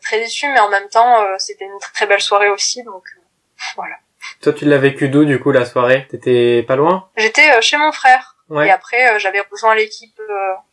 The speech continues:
Speaker 1: à-, une fois, euh, la cérémonie terminée.
Speaker 2: Ouais, parce qu'on a vu des photos avec Sébastien sur Instagram, c'est pour ça ?
Speaker 1: Oui.
Speaker 2: D'accord.
Speaker 1: Mais c'était l'après-cérémonie.
Speaker 2: Ouais, vous avez fait un petit after, une petite fête quand même pour fêter ça ?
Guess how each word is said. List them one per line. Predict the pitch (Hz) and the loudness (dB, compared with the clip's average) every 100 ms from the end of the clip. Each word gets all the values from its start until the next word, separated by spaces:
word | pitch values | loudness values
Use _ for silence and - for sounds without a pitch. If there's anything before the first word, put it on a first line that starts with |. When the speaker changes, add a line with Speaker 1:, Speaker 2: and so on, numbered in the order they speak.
| _ _ - | _ _ -10
Speaker 1:
à-, | - - _ _ | -6 -6 _ _
une | - 214 | -20 -16
fois, | - 202 202 | -2 2 2
euh, | 185 | 2
la | 190 | 0
cérémonie | 190 196 196 202 208 | 0 -4 -4 -4 -8
terminée. | - 196 196 190 - _ _ | -4 -4 -4 -10 -12 _ _
Speaker 2:
Ouais, | 127 127 | -2 0
parce | 131 - | 0 -2
qu'on | 120 | -4
a | 120 | -2
vu | 117 | 0
des | 123 | -2
photos | - - | -2 -2
avec | 123 | -2
Sébastien | - 123 120 - 143 | -2 0 0 -2 -6
sur | 139 120 | -2 -2
Instagram, | 117 - 120 131 151 | -2 -4 -2 0 0
c'est | - - | -4 -14
pour | 110 | -12
ça ? | - 143 156 _ _ - | -6 -6 -6 _ _ -2
Speaker 1:
Oui. | 269 294 _ - _ - 226 - - - - | -2 -2 _ -20 _ -16 -16 -16 -20 -20 -14
Speaker 2:
D'accord. | - - 214 | -2 0 2
Speaker 1:
Mais | - | 2
c'était | - 226 220 | 2 2 4
l'après-cérémonie. | 240 - 285 285 262 247 226 208 _ - - | 2 0 -6 -2 0 0 -6 -12 _ -16 -10
Speaker 2:
Ouais, | 127 123 | -4 -2
vous | 120 123 | 0 0
avez | 123 | 2
fait | 135 | 2
un | 123 | -2
petit | - 123 | -2 -2
after, | 117 - | -2 -2
une | 131 | -2
petite | 120 - | -2 -8
fête | - 160 | -4 -2
quand | - | 2
même | 131 131 | 2 2
pour | 127 | -2
fêter | - - 117 | -8 -4 -4
ça ? | 156 151 | -4 -8